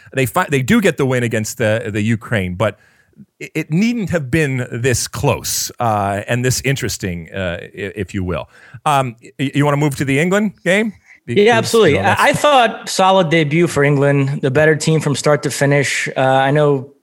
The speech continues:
Speaker 2: some people were nitpicking the performance. Uh, it's interesting. He's got so much talent at his disposal, and, and, and I was curious to see how he would use it. So Foden and Mount started, uh, along with Sterling and,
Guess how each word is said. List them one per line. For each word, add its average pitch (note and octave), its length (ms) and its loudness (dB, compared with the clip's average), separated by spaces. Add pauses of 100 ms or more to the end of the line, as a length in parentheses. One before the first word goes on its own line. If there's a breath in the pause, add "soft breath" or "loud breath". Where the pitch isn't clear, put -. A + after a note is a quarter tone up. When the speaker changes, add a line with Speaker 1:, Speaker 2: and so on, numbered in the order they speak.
Speaker 2:
some D3+ 160 -2
people D3 220 2
were C3+ 100 4
nitpicking D3 460 0
the C3+ 80 2
performance. C3+ 760 -2 (140)
Uh, C#3+ 60 2
it's D3 320 2
interesting. F#3+ 420 0
He's C#3 160 0
got D3+ 200 0
so - 320 0
much F#3+ 240 2
talent E3 340 2
at B2 80 0
his C3 120 0
disposal, B2+ 640 0
and, B2 140 -2
and, A#2 380 0
and A#2 420 -2
I B2+ 140 -2
was A#2+ 120 -4
curious D#3 220 -2
to - 40 -6
see D3+ 80 -2
how C#3 140 0
he B2+ 80 0
would A#2 160 -4
use E3+ 180 2
it. D3 120 2
So B2 300 2 (260 loud breath)
Foden F3 360 2
and C3 120 2
Mount C#3+ 240 2
started, F3+ 720 2 (420 loud breath)
uh, B2 420 2
along C3 260 2
with A#2 140 2
Sterling C3+ 440 2
and, A#2 140 0